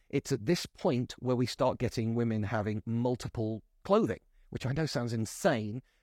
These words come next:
but if you were a peasant in, let's say, thirteen hundred, you had the clothes on your back until they were fraying, in which case you then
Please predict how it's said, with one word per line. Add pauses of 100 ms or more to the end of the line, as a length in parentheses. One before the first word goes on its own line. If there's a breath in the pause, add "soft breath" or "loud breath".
but
if
you
were
a
peasant
in,
let's
say,
thirteen
hundred, (200)
you
had
the
clothes
on
your
back (160)
until
they
were
fraying,
in
which
case
you
then